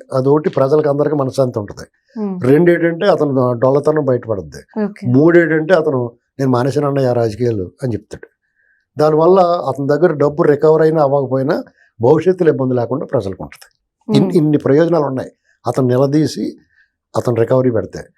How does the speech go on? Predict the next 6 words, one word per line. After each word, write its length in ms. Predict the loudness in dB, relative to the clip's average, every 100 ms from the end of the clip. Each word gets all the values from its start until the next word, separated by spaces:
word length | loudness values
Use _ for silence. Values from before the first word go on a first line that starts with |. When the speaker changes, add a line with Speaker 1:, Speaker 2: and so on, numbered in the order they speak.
| _ _ _ -4
Speaker 1:
ఇక్కడ 200 | 2 4 4 4 0 -6 _ _ _ _ _ _ _ _ _ _ _ -6
అసలు 200 | -4 -4
పెద్ద 340 | -2 -4 -2 -2 0
జోక్ 240 | 0 2
ఏంటంటే 480 | 0 0 -4 -6 -8 _ -10
Speaker 2:
ఉమ్. 200 | -8